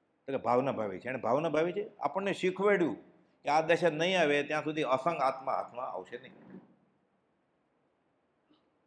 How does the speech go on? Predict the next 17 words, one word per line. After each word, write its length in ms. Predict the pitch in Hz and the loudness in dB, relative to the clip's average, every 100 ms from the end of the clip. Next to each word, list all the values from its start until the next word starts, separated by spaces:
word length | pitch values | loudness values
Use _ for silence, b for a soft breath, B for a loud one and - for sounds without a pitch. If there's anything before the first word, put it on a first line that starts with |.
| _ _ | _ _
એકાકી 360 | 123 151 160 151 | -4 2 2 2
વિચરતો 440 | 143 143 160 180 | 0 2 0 2
વળી 200 | 156 175 | 4 4
સ્મશાનમાં, 760 | - 156 175 185 175 143 101 85 _ _ _ - | 2 0 0 2 0 -2 -6 -10 _ _ _ -2
હવે 120 | 147 | 0
હું 100 | 160 | 4
ભાવના 280 | 123 143 185 | 8 8 8
ભાવું 280 | 180 190 190 | 6 6 4
છું 80 | 196 | 0
કે 200 | 220 - - _ _ _ _ _ - | -4 -4 -18 _ _ _ _ _ 4
સાત 260 | 214 214 | 6 6
વર્ષે 220 | 220 208 226 | 4 2 2
તો 120 | 226 | 0
સ્મશાનમાં 520 | 214 262 247 226 165 | 4 4 6 4 2
ગયેલા 220 | 123 101 | 2 0
એ, 100 | 85 - _ _ _ _ _ _ _ _ _ _ | -4 -14 _ _ _ _ _ _ _ _ _ _
વવાણિયામાં. 520 | 123 160 151 127 98 | 2 4 4 0 -6